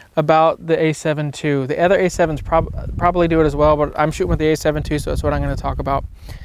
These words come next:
It's twenty-four megapixels, it's an awesome landscape camera, and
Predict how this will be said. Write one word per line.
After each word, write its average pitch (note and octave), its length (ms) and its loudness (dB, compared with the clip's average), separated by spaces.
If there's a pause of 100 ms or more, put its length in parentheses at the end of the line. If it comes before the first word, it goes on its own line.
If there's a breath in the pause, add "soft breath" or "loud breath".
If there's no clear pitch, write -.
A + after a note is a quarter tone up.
(180 loud breath)
It's - 80 -20
twenty-four F#3+ 320 2
megapixels, E3+ 640 2
it's D3+ 160 -8
an D3 80 -8
awesome D#3 360 0
landscape D3+ 480 -4
camera, D3+ 400 0 (600 loud breath)
and E3 340 2